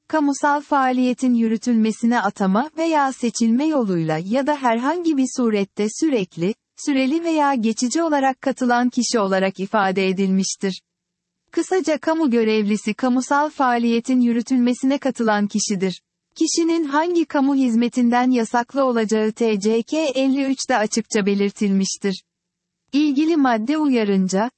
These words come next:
kişi Türkiye Büyük Millet Meclisi üyeliğinden veya devlet, il, belediye, köy veya bunların denetim ve gözetimi altında bulunan kurum ve kuruluşlarca verilen,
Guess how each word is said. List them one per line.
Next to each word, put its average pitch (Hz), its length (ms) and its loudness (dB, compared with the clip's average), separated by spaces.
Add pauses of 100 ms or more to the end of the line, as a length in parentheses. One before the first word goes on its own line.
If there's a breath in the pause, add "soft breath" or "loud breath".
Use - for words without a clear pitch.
kişi 320 340 -2
Türkiye 294 580 -2
Büyük 254 300 0
Millet 262 440 0
Meclisi 214 520 0
üyeliğinden 190 880 0
veya 240 420 0
devlet, 185 420 -2 (300)
il, 208 240 0 (180)
belediye, 208 640 0 (200)
köy 339 340 -2
veya 254 400 2
bunların 247 500 2
denetim 254 500 0
ve 302 100 0
gözetimi 233 600 0
altında 254 520 0
bulunan 202 440 2
kurum 285 400 0
ve 254 100 0
kuruluşlarca 214 880 0
verilen, 185 480 0